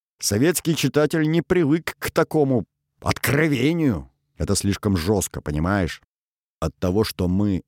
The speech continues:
замалчиваем такую правду, меньшей правды она не будет. Я понимаю, что это именно то, что нужно показать советскому читателю.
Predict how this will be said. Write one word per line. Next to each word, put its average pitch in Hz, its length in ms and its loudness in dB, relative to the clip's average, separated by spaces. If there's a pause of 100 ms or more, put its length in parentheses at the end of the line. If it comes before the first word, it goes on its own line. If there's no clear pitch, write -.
замалчиваем 85 1000 -2
такую 123 540 -2
правду, 78 680 -6 (420)
меньшей 104 540 0
правды 76 500 -2
она 69 200 -4
не 76 140 -2
будет. 76 420 -4 (260)
Я 82 120 0
понимаю, 120 360 2
что - 180 -2
это 98 200 2
именно 104 400 2
то, 113 200 0
что - 220 -4
нужно 90 360 0
показать 78 440 -4
советскому 71 560 -4
читателю. - 560 -6